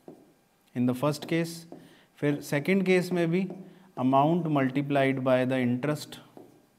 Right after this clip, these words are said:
But क्वेश्चन में ऐसा बोला कि आप मैट्रिसेस यूज़ करिए या मैट्रिक्स का मल्टीप्लिकेशन यूज़ करिए।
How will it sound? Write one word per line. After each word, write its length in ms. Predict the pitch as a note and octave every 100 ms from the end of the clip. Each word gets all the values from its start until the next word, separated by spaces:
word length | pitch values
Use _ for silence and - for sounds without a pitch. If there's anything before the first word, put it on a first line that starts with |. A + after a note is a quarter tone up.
| _ - - - _ _ D3
But 160 | F#3+ G3
क्वेश्चन 500 | - D#3 D3 G3+ G#3
में 140 | G3+
ऐसा 200 | F#3 F#3+
बोला 420 | E3+ D#3+ D#3+ F#3
कि 440 | F#3 F3 F#3 G3 - - -
आप 240 | C#3+ E3+ E3+
मैट्रिसेस 640 | C#3 C#3+ C#3 F#3+ G#3+ G3
यूज़ 280 | E3 D3+ C#3+
करिए 320 | C#3 B2 B2
या 140 | A#2+ A#2+
मैट्रिक्स 440 | B2 B2+ D#3+ D#3+
का 100 | F3+
मल्टीप्लिकेशन 800 | D#3 C3+ D3+ E3 D#3+ D#3 D#3 C3+
यूज़ 240 | A2+ G#2
करिए। 320 | - G2+ G2